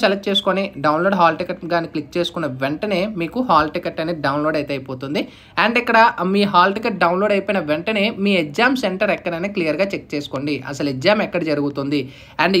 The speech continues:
ఏ డేట్‌ని జరుగుతుంది and ఏ టైమింగ్‌లో జరుగుతుంది అని క్లియర్గా చెక్ చేసుకోండి. ఎగ్జామినేషన్ షెడ్యూల్ కూడా already మనకు తెలిసిందే, మనకి జూన్ పదో తారీఖున అయితే మనకి కండక్ట్ చేస్తున్నారు.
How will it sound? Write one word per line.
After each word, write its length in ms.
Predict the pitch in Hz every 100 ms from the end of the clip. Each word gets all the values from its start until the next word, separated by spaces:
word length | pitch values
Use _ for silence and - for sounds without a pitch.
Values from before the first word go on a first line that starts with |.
| 143
ఏ 40 | 180 202
డేట్‌ని 300 | 208 214 190
జరుగుతుంది 520 | 147 147 143 139 147 139 131 160
and 100 | 147 160
ఏ 20 | 196
టైమింగ్‌లో 400 | 208 202 196 196 170
జరుగుతుంది 380 | 156 147 156 156
అని 80 | 156
క్లియర్గా 300 | 175 180 202 196
చెక్ 120 | 147 147
చేసుకోండి. 320 | 143 135 127 - - 156
ఎగ్జామినేషన్ 540 | 143 208 233 233 240 208
షెడ్యూల్ 340 | 170 180 220 214
కూడా 100 | 185
already 260 | 170 190 196 180
మనకు 140 | -
తెలిసిందే, 340 | 165 165 170 294 285 165
మనకి 160 | 151 151
జూన్ 200 | 175 202
పదో 200 | 165 175 180
తారీఖున 280 | 180 175 160
అయితే 120 | 214 214
మనకి 260 | 160 165 160
కండక్ట్ 260 | 190 190 -
చేస్తున్నారు. 400 | 147 - 135 139